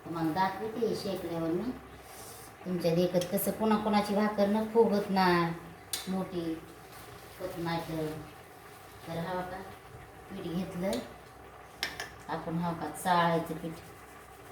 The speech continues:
काय असतंय त्याच्यामध्ये ना, तर चाळून घेतलं ना, चाळून घेतलं तर उलटं बरं आहे. मी तर, हो का, हातानं दळते भाकरीला.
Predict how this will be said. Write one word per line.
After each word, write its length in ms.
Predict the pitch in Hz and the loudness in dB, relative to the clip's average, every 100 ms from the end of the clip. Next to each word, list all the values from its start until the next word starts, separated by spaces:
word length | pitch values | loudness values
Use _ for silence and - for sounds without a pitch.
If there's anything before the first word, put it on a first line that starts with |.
| - - - | -16 -16 0
काय 260 | 180 170 170 | 6 8 8
असतंय 260 | 170 - | 4 -2
त्याच्यामध्ये 540 | 180 180 190 180 180 185 | -2 0 2 2 2 2
ना, 100 | 214 254 - - - - - | 0 -2 -8 -16 -18 -10 -4
तर 120 | 175 | 2
चाळून 400 | 214 202 202 202 | 6 8 8 8
घेतलं 380 | 214 226 208 208 | 6 6 4 4
ना, 60 | 247 - - - - - - - - - | 2 -2 -10 -14 -16 -16 -16 -16 -6 4
चाळून 400 | 196 196 196 190 | 8 8 6 4
घेतलं 300 | 208 208 190 | 2 2 0
तर 280 | 202 185 | 2 2
उलटं 300 | 185 185 196 | 2 0 4
बरं 160 | 196 190 | 6 6
आहे. 140 | 165 160 - - - - - - - - - - 185 | 4 -4 -8 -16 -18 -16 -16 -18 -18 -16 -16 -10 -8
मी 80 | 185 | -4
तर, 180 | 202 190 | 0 2
हो 80 | 190 | 2
का, 160 | 185 | 0
हातानं 360 | 180 180 185 180 | -2 0 0 4
दळते 520 | 165 180 175 151 165 | 4 4 2 2 2
भाकरीला. 460 | 160 165 156 160 | 2 0 0 -2